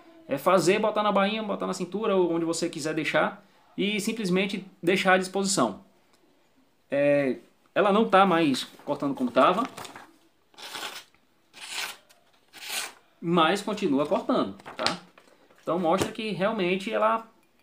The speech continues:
esse aço serve pra fazer faca. É um aço muito duro, certo?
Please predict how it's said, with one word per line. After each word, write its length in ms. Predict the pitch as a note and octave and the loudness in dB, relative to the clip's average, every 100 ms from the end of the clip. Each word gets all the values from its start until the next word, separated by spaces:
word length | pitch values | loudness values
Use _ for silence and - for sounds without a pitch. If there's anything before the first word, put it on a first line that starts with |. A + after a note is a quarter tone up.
| _ - | _ -12
esse 220 | D3 E3 | -4 0
aço 240 | E3+ E3+ | 0 -2
serve 580 | F#3+ - F3 E3+ G3 - - _ _ _ _ _ _ | 0 4 4 2 -2 -8 -18 _ _ _ _ _ _
pra 300 | D3 E3 E3+ | 2 6 4
fazer 240 | E3+ D3+ | 2 -2
faca. 400 | E3+ B2 A2 - - _ _ _ _ _ _ D3 | 0 0 0 -8 -20 _ _ _ _ _ _ -2
É 80 | |
um 100 | F3 | 2
aço 320 | F3 E3+ D3+ - | 4 2 -2 -8
muito 500 | E3 D3 F3 B3+ F#3+ | -4 4 6 6 6
duro, 400 | C#3+ F#3+ C#4 - - _ _ | 4 4 4 -2 -14 _ _
certo? 440 | - D#3+ F3 G3 | -4 -4 -4 -12